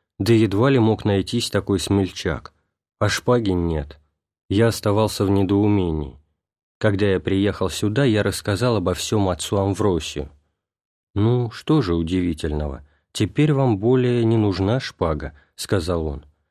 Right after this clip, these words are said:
"Вот вам духовный меч для борьбы с невидимыми врагами нашего спасения".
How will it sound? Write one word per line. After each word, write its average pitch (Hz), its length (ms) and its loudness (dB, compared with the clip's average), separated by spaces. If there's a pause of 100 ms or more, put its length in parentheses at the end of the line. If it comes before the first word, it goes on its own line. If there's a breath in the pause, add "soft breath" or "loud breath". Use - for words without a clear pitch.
(160)
"Вот 127 320 0
вам 113 440 0
духовный 110 640 0
меч 104 440 -2
для 98 240 0
борьбы 101 360 0
с - 120 -4
невидимыми 95 600 2
врагами 92 640 0
нашего 90 480 -2
спасения". 76 840 -6